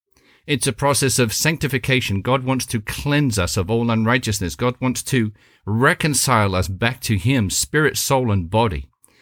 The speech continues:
The way we think needs to be reconciled back to God, so that we no longer think according to our own understanding, but in all our ways we acknowledge him.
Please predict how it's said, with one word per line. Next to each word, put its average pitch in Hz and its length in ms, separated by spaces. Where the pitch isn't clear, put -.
The 113 100
way 135 240
we 120 160
think - 600
needs 123 260
to 131 80
be 113 160
reconciled 107 760
back 113 220
to 101 100
God, 85 400
so - 200
that 131 100
we 120 120
no 139 180
longer 123 360
think 165 400
according 127 340
to 120 120
our 107 120
own 131 200
understanding, 110 640
but 98 160
in 95 100
all 131 240
our 113 80
ways 107 340
we 107 120
acknowledge 104 540
him. 175 340